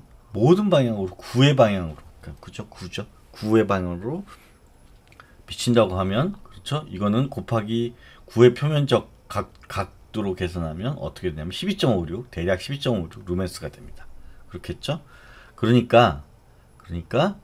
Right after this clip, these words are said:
잘 생각해 보시면 어떤 빛의 양이 얼마만큼 나오냐라고 표현할 때는 칸델라로 표현하면 안 되고 루멘스로 표현해야 되겠죠. 예를 들면, 예를 들면 어떤 빛이 있는데 빛을 얘는 이 방향으로만 쏴요.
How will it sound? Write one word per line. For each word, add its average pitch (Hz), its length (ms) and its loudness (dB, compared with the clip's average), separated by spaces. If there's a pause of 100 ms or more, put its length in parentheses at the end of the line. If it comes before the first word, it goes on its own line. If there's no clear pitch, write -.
(120)
잘 85 140 -12
생각해 101 240 -8
보시면 123 640 0 (640)
어떤 180 720 6
빛의 131 580 4
양이 107 640 2
얼마만큼 147 840 6
나오냐라고 104 880 4
표현할 107 400 -4
때는 202 420 -4
칸델라로 208 540 2
표현하면 117 340 -2
안 76 100 -6
되고 85 400 -4 (220)
루멘스로 117 480 2
표현해야 78 320 -6
되겠죠. - 340 -18 (420)
예를 117 200 4
들면, 92 600 -2 (380)
예를 101 140 -2
들면 104 200 -4
어떤 123 340 0
빛이 - 420 -2
있는데 92 440 -2
빛을 117 520 -4
얘는 117 320 0
이 107 200 -2
방향으로만 170 560 6
쏴요. 71 360 -6